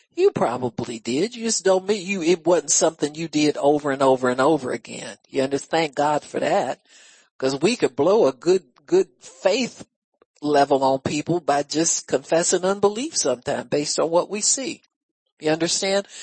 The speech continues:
Some, sometimes that's the reason you don't hear from people for a long period of time. So you don't get tangled up in their nonsense that they're living right now. Amen?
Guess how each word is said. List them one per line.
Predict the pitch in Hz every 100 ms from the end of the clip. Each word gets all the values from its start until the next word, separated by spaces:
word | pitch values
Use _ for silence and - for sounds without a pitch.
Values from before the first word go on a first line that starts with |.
| -
Some, | - - 415 254
sometimes | - 294 392 208 208
that's | 208 285
the | -
reason | 165 190 349 214 175
you | 190 269
don't | 285 285
hear | 330 370
from | - 156
people | 156 165 131
for | - 139
a | 127
long | 131 120
period | 117 131 127 135
of | -
time. | - 127 - - _ _ _ _ _ -
So | - 196
you | 196 220
don't | 226
get | 220 208
tangled | - 208 220 220 196
up | 208 220
in | 190 196
their | 214
nonsense | 214 233 233 233 135 127 -
that | 127 131
they're | 127
living | 135 123 113 117
right | 120 123 -
now. | 120 113 - _ _ _ 151
Amen? | 143 143 151 208